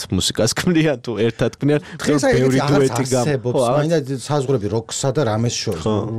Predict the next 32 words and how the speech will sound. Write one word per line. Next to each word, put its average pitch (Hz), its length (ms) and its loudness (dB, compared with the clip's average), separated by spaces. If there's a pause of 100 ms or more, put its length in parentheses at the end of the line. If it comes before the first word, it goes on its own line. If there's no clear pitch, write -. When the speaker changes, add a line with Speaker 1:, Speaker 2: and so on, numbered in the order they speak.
Speaker 2:
საუკეთესო 160 500 0
როკ 117 220 0
ალბომი 117 380 0
რო 107 120 0
თქვა, 151 160 -2
რა, 131 100 2 (180)
Radiohead-ი 127 500 2
არის 143 160 2
საუკეთესო 113 360 0
როკ 110 200 2
ჯგუფი, - 220 -6
Speaker 1:
მმ. 117 80 0
Speaker 2:
და 113 40 0
რო 113 100 -2
შავ-, 127 340 2
როკი 120 220 0
სულ 104 180 -2
არ 87 140 0
არის - 200 -8
ეგ. - 120 -10 (800)
ანუ 87 220 0
ყველ-, 80 280 -2
ყველაზე 117 400 0
დიდი 101 240 -2
როკ 92 200 -2
ჯგუფი - 340 -4
დღეს 156 300 0
ალბათ 117 360 0
მაინც 123 200 2
Radiohead-ია 139 600 2
Speaker 1:
მმ. 123 80 0
Speaker 2:
და 196 60 6